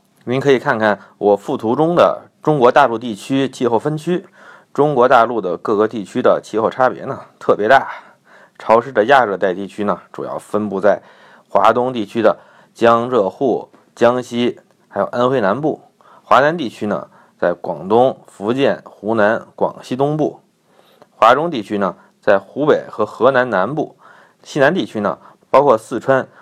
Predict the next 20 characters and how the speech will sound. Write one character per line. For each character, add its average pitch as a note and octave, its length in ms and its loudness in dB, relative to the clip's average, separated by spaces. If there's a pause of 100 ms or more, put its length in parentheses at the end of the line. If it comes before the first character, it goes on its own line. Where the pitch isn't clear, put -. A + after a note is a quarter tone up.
(140)
贵 - 140 2
州 C#3 120 2
东 E3 160 -4
部 B2 100 -2
和 C3+ 80 0
重 G#2 240 -8
庆， - 160 -2 (140)
这 A2+ 120 0
些 A#2 180 2
都 A#2+ 160 0
是 A2+ 100 -10
中 C3 240 -4
国 G2 180 4
最 G#2 320 -4
潮 F#2 300 0
热 G#2+ 160 2
的 F#2+ 100 -4
地 G2 120 -10
区 G#2+ 180 -2
了， F#2+ 140 2